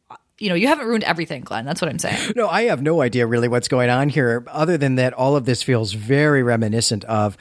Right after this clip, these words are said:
Speaker 2: the temporal Cold War of Star Trek Enterprise. So I won't be surprised if the Red Angel turns out to be Daniels or Scott Bakula, or, I don't know, maybe it's Hoshi, who, T'Pol, who knows who it could be at this point.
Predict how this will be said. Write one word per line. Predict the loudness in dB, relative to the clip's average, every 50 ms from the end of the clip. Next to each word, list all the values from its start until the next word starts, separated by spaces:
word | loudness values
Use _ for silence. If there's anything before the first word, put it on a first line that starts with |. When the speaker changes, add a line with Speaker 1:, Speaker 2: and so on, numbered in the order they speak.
| -16 -20 -20 -14 -4
Speaker 2:
the | 0 2 2 2 2
temporal | 2 2 0 2 2 0 0 -2
Cold | 0 0 2 2 2 2 0
War | 0 0 2 2 2 2 0 -2 -4 _ _ _ _ 0
of | 2 2 4 2 0 -2 -8 _ _ _ _ -4
Star | 2 2 2 4
Trek | 2 0 -2 0
Enterprise. | 2 2 2 2 2 2 2 4 4 2 0 -4 -8 -14 -14 -6
So | -4 -2 0 0
I | 2 2
won't | 2 2 0 -2
be | -2 -2
surprised | 0 0 0 0 0 0 0 2 2 2 0 0 -2 0
if | 0 0 0 0
the | 0 0
Red | 2 2 4
Angel | 4 2 2 0 -2
turns | -2 -2 0 0 2 4
out | 4 2 2 0 _ _
to | -4 -4
be | -2 0 0 2 2 0
Daniels | -2 -4 -2 -2 0 2 2 2 2 4 4 2 2 0 -2 -6 -8 -12 -18 _
or | -4 -2 2 2 4 2 2 0 -2
Scott | -4 -4 -2 0 0 0 0 0 0
Bakula, | 0 2 2 2 0 0 2 2 4 2 2 0 -2 -6 -12 -20 -16 _
or, | -2 0 2 4 4 4 2 0 -2 -8 -6 -4
I | -2 0
don't | 0 2
know, | 2 0 0 0 0
maybe | 0 0 2 2 0
it's | 0 0
Hoshi, | 0 0 0 0 0 0 0 0 0 -2 -6 -10
who, | -12 -10 -4
T'Pol, | -2 -2 0 2 2 2 2 2 2 2
who | 2 2
knows | 2 2 2 2 0
who | 0 -2 -2 -2
it | -2 -2 -4 -2
could | 0 0 0
be | 2 2 2
at | 2
this | 0 -2
point. | 0 0 0 0 0